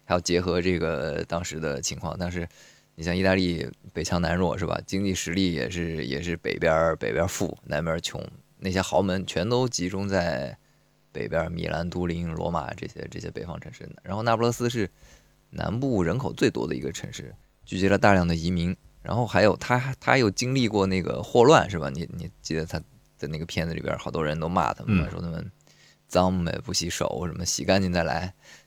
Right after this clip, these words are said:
Speaker 1: 就跟那个有关系。还，还有地震，什么霍乱地震，然后正在重建。在北方人的眼里，那不勒斯基本就属于这个，就是拥挤潮湿、破败不堪，然后有很多小偷，被称为意大利的非洲，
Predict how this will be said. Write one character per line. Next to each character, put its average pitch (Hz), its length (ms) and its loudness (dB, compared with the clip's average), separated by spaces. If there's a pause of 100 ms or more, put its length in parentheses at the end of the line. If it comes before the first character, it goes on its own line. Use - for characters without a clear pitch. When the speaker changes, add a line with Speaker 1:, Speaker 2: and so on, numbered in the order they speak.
Speaker 1:
就 85 100 -6
跟 87 140 0
那 95 80 4
个 82 80 0
有 - 80 -4
关 82 180 -2
系。 78 120 -4
还， 87 200 2
还 98 140 -2
有 73 240 0
地 104 240 -4
震， 117 180 2 (120)
什 85 100 -8
么 - 80 -8 (180)
霍 95 220 -2
乱 87 160 2
地 90 140 -2
震， 87 240 2
然 85 100 -4
后 92 100 -2
正 98 140 -6
在 90 100 0
重 - 220 -8
建。 107 180 -4
在 117 120 0
北 - 240 -6
方 117 200 0
人 104 160 -2
的 110 120 -2
眼 - 240 -6
里， - 240 -8 (480)
那 - 100 -6
不 104 80 -2
勒 104 80 2
斯 110 240 -2
基 110 160 -6
本 82 160 -4
就 90 100 -2
属 - 180 -10
于 87 120 -6
这 90 240 -4
个， 80 80 -8 (800)
就 - 140 -6
是 82 180 -2
拥 101 160 4
挤 90 140 0
潮 - 220 -4
湿、 92 220 -4
破 - 200 -4
败 87 100 0
不 82 140 -4
堪， 85 280 -6 (180)
然 90 180 -12
后 85 140 -6
有 85 100 -4
很 80 260 -8
多 87 400 -2
小 - 220 -4
偷， 90 340 -2 (300)
被 90 140 0
称 - 200 0
为 92 160 4
意 101 120 2
大 95 160 6
利 98 100 2
的 82 100 0
非 92 220 4
洲， 87 240 4